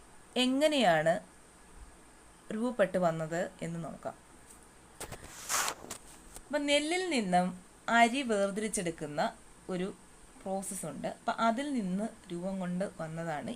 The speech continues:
ഈ ശൈലി. അപ്പം പണ്ട് കാലത്ത് മെഷീൻസ്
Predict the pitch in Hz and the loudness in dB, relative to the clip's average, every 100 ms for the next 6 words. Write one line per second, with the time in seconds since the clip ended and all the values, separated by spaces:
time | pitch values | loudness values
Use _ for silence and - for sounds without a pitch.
0 | - 262 - 233 165 - - - - - | -8 -10 -4 -4 -4 -6 -14 -20 -20 -20
1 | - - - - - 233 262 262 294 277 | -20 -18 -18 -18 -10 6 8 8 8 6
2 | 214 190 196 208 220 208 214 233 233 | 6 4 0 0 0 -4 -2 0 0